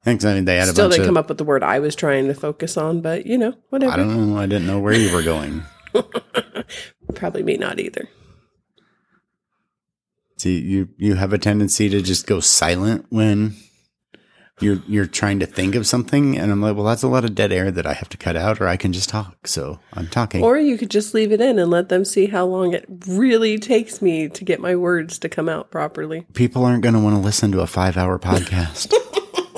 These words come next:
Speaker 2: Crud.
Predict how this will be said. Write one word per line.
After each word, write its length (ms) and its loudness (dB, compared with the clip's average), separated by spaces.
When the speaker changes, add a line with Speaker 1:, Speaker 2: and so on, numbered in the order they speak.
Speaker 2:
Crud. 500 -4